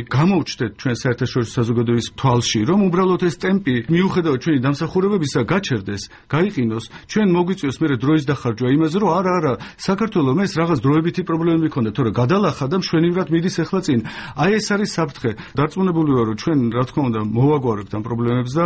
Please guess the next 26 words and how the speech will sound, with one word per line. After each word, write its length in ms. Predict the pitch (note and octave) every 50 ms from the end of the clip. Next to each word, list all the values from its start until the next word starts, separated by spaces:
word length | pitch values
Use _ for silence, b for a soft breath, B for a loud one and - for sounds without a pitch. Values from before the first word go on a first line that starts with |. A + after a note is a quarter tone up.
| E3 - B
ქართველი 460 | B - C#3+ C#3+ C3 - D#3 C#3 C#3
ერი 180 | D3 D#3 F#3+ F3
მოახერხებს 760 | C#3 B2 B2+ C3 B2 - C3 A#2+ A#2+ - D#3 E3+ F3 - - - -
იმ 200 | D3 D3+ D3+ D3 C#3
ფორმულის 500 | - C#3+ C#3 B2+ B2 A2+ A2 A#2 A2+ -
შემუშავებას, 760 | - C#3 B2+ C3+ B2 - - B2+ B2+ B2 B2 D#3 F3+ E3+
რომლითაც 480 | - A#2+ B2 B2 B2+ C3 B2+ F#3+ F#3 -
ის 160 | D3 D#3+ E3 -
წინ 200 | - D#3+ F#3+ F#3+
წავა, 340 | - D3 C3 B2+ A2 F#2+ G2
დემოკრატიისკენ 840 | F#2+ A2+ A#2 B2+ B2+ - C3+ C3 A#2 - B2+ B2+ A#2+ - - D3 D3+
და 80 | F#3 F3
განვითარებისკენ 800 | C3 B2+ A#2+ B2 A#2+ - C3 B2 B2 B2 B2 A#2 - - F3 D#3+
წავა. 280 | - A2+ G#2+ G#2 G2 G2+
რა 120 | A2 B2+
თქმა 180 | - - - B2+
უნდა, 120 | A2+ G2+ G#2+
აქ 100 | B2 -
საჭიროა 480 | - C#3+ C#3+ - C3 B2 B2 C3 D3+ E3 - B B B B B B2
რაღაც, 320 | B - G#2+ A#2+ D3+ - -
აი, 140 | B2+ C3 C3
კარგად 400 | C3 - A#2 A#2 A#2+ D3+ D#3+ D#3 - -
გააზრება 600 | - A2 G#2+ B2 C#3 D3 C3+ C3+ B2 G#2+ A2 G#2+
ყველაფრის 420 | - B2 C3 C3+ C3 C#3 D#3 D#3
და 80 | F3 D3+
დალაგება. 500 | A#2+ B2 B2+ B2+ B2 A2+ G2 F#2+ F2+